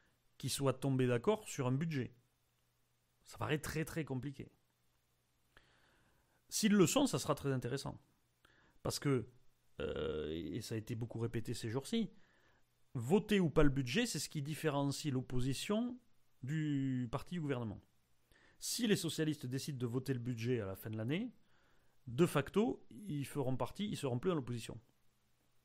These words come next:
Et ça, en vue des municipales, ça risque d'être un petit peu compliqué pour eux. Même s'ils essaieront sans doute de surfer sur l'idée, on a réussi à faire, euh,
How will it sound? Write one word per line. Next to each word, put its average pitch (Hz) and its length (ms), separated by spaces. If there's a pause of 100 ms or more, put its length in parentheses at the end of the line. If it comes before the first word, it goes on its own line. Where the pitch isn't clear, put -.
(480)
Et 113 80
ça, 113 380
en 135 200
vue 147 460 (480)
des 120 160
municipales, 135 760 (360)
ça - 220
risque 160 280
d'être 131 220
un 127 40
petit 120 140
peu 190 100
compliqué 123 460 (120)
pour - 180
eux. - 100 (200)
Même 143 180
s'ils 113 800
essaieront 117 300
sans 110 120
doute 120 260
de 107 40
surfer 120 340
sur 110 180
l'idée, 117 380 (260)
on 131 160
a 131 100
réussi 131 520
à 113 60
faire, 120 300
euh, 104 180